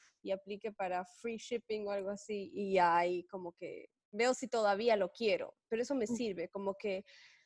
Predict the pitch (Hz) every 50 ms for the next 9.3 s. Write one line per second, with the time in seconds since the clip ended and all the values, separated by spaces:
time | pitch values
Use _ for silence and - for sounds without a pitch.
0 | _ _ _ _ _ _ _ - 240 247 254 277 277 285 285 285 294 285 277 269
1 | 269 285 277 - 262 240 226 214 220 226 240 240 240 - 254 233 202 196 196 208
2 | 226 240 247 240 240 240 220 214 208 226 233 254 254 - - - - 208 - -
3 | 208 202 196 190 - - 208 196 190 175 - _ _ _ _ _ - 233 226 226
4 | 240 240 214 190 190 - _ 220 220 214 208 220 214 208 - 220 226 254 285 311
5 | 311 320 - 330 208 - - - - - - _ _ - 208 208 202 170 - -
6 | 214 220 233 226 - - 233 240 233 240 240 247 247 - 277 262 254 - 240 226
7 | 220 - 233 226 220 208 - - 196 190 190 208 208 233 233 208 - _ 190 175
8 | 180 180 170 185 190 185 170 160 - - - 175 180 185 185 _ - - - -
9 | - 170 175 - -